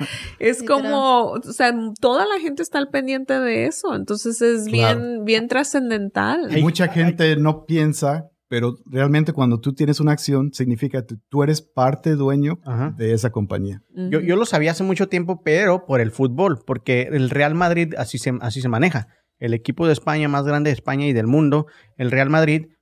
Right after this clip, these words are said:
Speaker 4: tú puedes ser socio, parte dueño, si compras acciones, porque las abren al, al, al mundo.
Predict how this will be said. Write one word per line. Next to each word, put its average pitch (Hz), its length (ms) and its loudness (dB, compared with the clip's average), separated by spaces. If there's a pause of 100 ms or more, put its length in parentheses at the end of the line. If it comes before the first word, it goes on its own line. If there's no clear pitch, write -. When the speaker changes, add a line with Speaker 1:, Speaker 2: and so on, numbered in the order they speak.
(100)
Speaker 4:
tú 160 180 0
puedes 170 300 2
ser 170 180 0
socio, 180 600 0
parte 165 340 2
dueño, 175 320 2
si 151 160 0
compras 147 420 0
acciones, 147 600 0
porque - 280 -2
las 123 200 0
abren 139 300 2
al, 120 180 -2
al, 117 180 -4
al 117 140 -4
mundo. 131 400 2